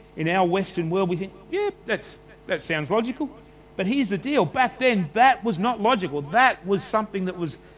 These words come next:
uh, uh, offensive. To say to the Jewish people that this Messiah, this Saviour, is for everyone was seen as offensive. Because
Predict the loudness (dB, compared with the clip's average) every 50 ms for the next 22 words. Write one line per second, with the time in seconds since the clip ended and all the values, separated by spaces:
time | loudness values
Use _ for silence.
0 | -20 -16 -6 -4 -4 -4 0 0 0 2 2 0 0 0 -2 -4 -4 -2 -4 -6
1 | -6 -8 -10 -10 -12 -18 -20 -20 -20 -20 -20 -20 -20 -20 -20 -20 -12 -10 -10 -8
2 | -2 0 0 2 2 0 0 -2 -2 -2 -4 -4 -4 -2 -2 -2 -4 -6 -2 0
3 | 0 0 0 -2 -4 -4 -4 -6 -8 -16 -20 -20 -20 -20 -20 -20 -20 -20 -20 -12
4 | -10 -10 -8 -6 -6 -6 -6 -2 -4 -4 -4 -4 2 4 4 4 4 4 2 2
5 | 2 2 0 -4 -4 -6 -4 0 2 4 4 4 2 0 0 0 0 0 -2 -8
6 | -20 -20 -20 -20 -20 -20 -20 -20 -20 -20 -16 -6 -2 0 2 2 2 2 0 -6
7 | -12 -14 -4 0 2 4 4 4 2 -2 -8 -2 -2 -2 0 0 0 0 0 -2
8 | -6 -8 -10 -12 -14 -16 -20 -20 -20 -20 -20 -20 -20 -20 -20 -20 -12 -10 -10 -10
9 | -8 -6 -4 -4 -4 -4 -6 -8 -10 -12 -10 -10 -10 -10 -10 -14 -18 -18 -18 -18
10 | -20 -20 -20 -20 -20 -20 -20 -20 -20 -20 -20 -20 -20 -20 -20 -20 -20 -12 -10 -8
11 | -4 0 4 4 4 4 2